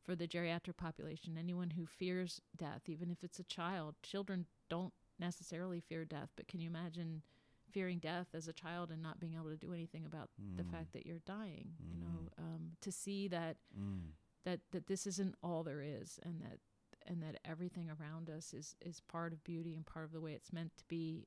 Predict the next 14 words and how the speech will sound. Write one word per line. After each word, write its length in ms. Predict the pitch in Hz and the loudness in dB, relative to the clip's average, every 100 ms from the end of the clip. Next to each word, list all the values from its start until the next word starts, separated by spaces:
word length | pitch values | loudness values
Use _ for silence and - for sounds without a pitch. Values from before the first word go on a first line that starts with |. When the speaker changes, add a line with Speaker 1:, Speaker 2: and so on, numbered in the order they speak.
| - | -6
Speaker 1:
Um, 360 | 160 156 170 - - | -4 -4 -6 -8 -8
I 60 | |
just, 320 | 151 175 - - - - - - - - - - _ _ _ - - - - - - _ - - - - | -2 -2 -4 -16 -20 -20 -20 -20 -20 -20 -20 -20 _ _ _ -20 -20 -20 -20 -20 -20 _ -20 -20 -18 -12
I, 40 | - - - - | -12 -12 -14 -10
I 40 | 170 | 0
think 220 | 185 170 | 0 2
it 40 | |
would 160 | 151 156 | 2 2
be, 260 | 156 151 143 - - - - - - - _ - - - - - - - - | 0 -2 -4 -14 -20 -20 -20 -20 -20 -20 _ -20 -20 -20 -20 -20 -20 -20 -18
I 40 | 165 | -12
don't 140 | 170 | -8
know, 160 | 170 160 | -8 -6
world 280 | - 180 185 | 2 6 6
changing. 540 | - 180 175 151 151 | 4 0 0 -2 -4